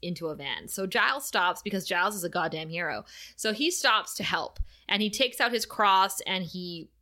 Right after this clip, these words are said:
pushes the vampires back, and he tells the people to run. And as the vampires have Giles on the ground, they start getting thrown around, and we hear staking noises. And who is standing above Giles? It's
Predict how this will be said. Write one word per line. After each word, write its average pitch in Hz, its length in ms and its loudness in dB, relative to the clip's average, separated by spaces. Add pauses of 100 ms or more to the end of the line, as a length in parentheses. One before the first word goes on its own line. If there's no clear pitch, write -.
(120)
pushes 320 340 4
the 247 80 -2
vampires 214 520 2
back, 175 380 0
and 185 60 -4
he 180 80 -6
tells 202 260 -2
the 196 60 -10
people 185 260 -6
to 156 80 -2
run. 247 460 2 (480)
And 208 280 0
as 233 320 4
the - 100 -6
vampires 202 640 2
have 190 500 2
Giles 175 340 2
on 165 100 -4
the 160 60 -8
ground, 214 600 2
they 196 100 2
start 202 240 2
getting 208 180 2
thrown 185 360 -2
around, 165 420 -4 (100)
and 185 160 -4
we 180 80 -4
hear 196 220 -4
staking 170 480 -6
noises. 156 480 -8 (200)
And 170 200 -12 (480)
who 370 460 6
is 247 200 2
standing 247 400 2
above 226 400 2
Giles? 240 600 0 (180)
It's 190 300 -4